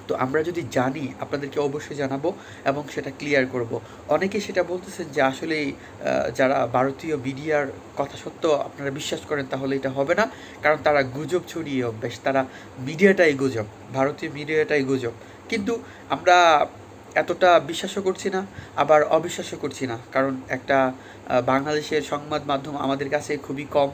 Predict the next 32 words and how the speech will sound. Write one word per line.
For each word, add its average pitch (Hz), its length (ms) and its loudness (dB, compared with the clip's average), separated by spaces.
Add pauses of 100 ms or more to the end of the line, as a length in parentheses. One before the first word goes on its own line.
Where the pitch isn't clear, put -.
(140)
আমরা 131 380 0
সংবাদ 139 300 -2 (100)
খুবই 135 180 -6
কম 135 240 -2
পাচ্ছি, 135 340 -2 (380)
কিন্তু 156 180 -4
একটা 147 200 0
আন্তর্জাতিক 170 720 -2
সংবাদ 156 320 -2 (100)
মাধ্যম 139 320 -2
হিসেবে 165 380 -4 (320)
অবশ্যই 180 460 4
সেটা 156 260 -2
আমাদের 131 320 -2
বিশ্বাস 139 320 -6 (120)
করাটা 139 400 4 (280)
বাঞ্ছনীয়, 135 540 0 (300)
কারণ 208 220 4
আমরা 190 380 6
এখন 175 280 0 (280)
নেটওয়ার্কের 165 600 0
বাহিরে, 135 420 2 (280)
আমাদের 151 320 0
কাছে 160 240 -2
কোনো 165 220 -8
তথ্য 160 260 -4
নেই। 123 180 -4 (280)
তাহলে 170 420 0
আমরা 175 460 0
একটা 175 460 0 (280)
আন্তর্জাতিক 180 580 0 (120)
মিডিয়ার 165 360 -2